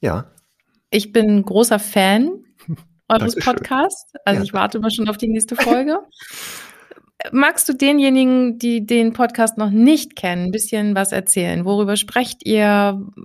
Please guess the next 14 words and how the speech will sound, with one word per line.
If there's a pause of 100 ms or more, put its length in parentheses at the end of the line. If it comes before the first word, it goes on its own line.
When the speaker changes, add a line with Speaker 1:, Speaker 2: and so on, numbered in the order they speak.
(200)
Speaker 2:
Was
sind
eure
Themen?
Wie
ist
das
Ganze
entstanden? (300)
Wie
geht's
weiter? (460)
Speaker 1:
Genau,
äh,